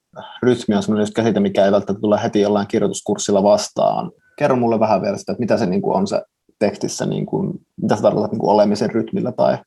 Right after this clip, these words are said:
onko se niinku sitä, että, et jotenkin, et luvuille muodostuu vaikka joku oma logiikka siitä, että missä rytmi-, niinku,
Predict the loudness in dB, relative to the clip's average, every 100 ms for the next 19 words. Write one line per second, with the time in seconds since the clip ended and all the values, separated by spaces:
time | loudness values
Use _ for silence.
0 | _ _ _ _ _ -8 -4 0 0 -2
1 | 0 4 4 2 0 0 -2 -8 -10 _
2 | -8 -6 -2 -4 -4 -12 _ _ _ -6
3 | 0 2 2 2 2 2 0 0 0 0
4 | -2 0 2 4 4 4 2 0 -2 -2
5 | 0 0 -2 -2 -2 -4 -2 0 2 0
6 | -2 -4 -4